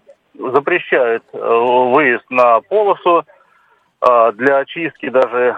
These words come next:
либо для пересечения, э, без, э, по сути дела, трехсторонней связи. Это все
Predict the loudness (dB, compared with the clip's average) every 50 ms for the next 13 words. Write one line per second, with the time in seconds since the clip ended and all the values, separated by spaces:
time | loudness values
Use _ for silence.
0 | -2 -2 -2 0 0 -2 -4 -4 -4 -4 -4 -4 -4 -4 -6 -8 -12 -14 -8 -4
1 | -4 -2 -2 0 0 0 0 -2 -4 -8 -14 -8 -4 0 2 2 2 2 2 0
2 | 0 0 0 0 0 -2 -4 -2 -2 0 2 2 0 0 0 -2 -4 -4 -6 -8
3 | -6 -2 0 2 2 2 2 0 -4 -8 -18 _ _ _ -6 -4 -4 -4 -2 -2
4 | 0 0 0 -2 -4 -6 -6 -4 -2 -2 0 0 -2 -4 -6 -10 -12 -8 -2 0
5 | 0 2 2 0 -2 -4 -8 -12 _ _ _ _ _ _ _ _ _ _ -14 -14
6 | -10 -4 -2 0 0 0 -2